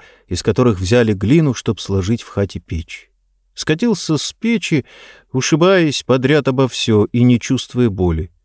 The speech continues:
Сгробастал ремни с револьвером и шашкой, схватил полушубок и выломился на крыльцо, благо спал не раздетым и не снявши сапог.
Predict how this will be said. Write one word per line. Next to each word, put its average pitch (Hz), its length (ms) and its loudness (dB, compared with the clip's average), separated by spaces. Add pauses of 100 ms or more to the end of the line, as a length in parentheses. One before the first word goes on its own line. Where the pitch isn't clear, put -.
(120)
Сгробастал 131 680 2
ремни 123 340 4
с - 100 -4
револьвером 156 600 2
и - 20 -2
шашкой, 139 540 0 (240)
схватил 165 520 2
полушубок 143 800 2
и 117 60 6
выломился 156 960 4
на 123 180 4
крыльцо, 117 720 4 (300)
благо 123 380 2
спал 117 320 2
не 110 100 4
раздетым 107 640 2
и 101 40 2
не 87 80 -2
снявши 101 440 -4
сапог. - 680 -8